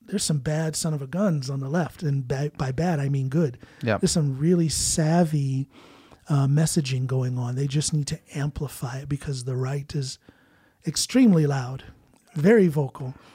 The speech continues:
Speaker 2: Very loud.
Speaker 1: And it can give the impression that the right is bigger than it is. If you look at clean numbers, they have less than thirty percent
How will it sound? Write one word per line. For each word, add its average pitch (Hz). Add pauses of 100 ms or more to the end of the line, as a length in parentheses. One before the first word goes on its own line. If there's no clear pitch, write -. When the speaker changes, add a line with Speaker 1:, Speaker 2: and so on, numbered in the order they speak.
(160)
Speaker 2:
Very 101
loud. 92 (240)
Speaker 1:
And 180
it 190
can 208
give 196
the 202
impression 196
that 165
the 160
right 160
is 151
bigger 165
than 147
it 143
is. 135 (500)
If -
you 160
look 160
at 160 (760)
clean 208
numbers, 151
they 160
have 147
less 147
than 147
thirty 156
percent 151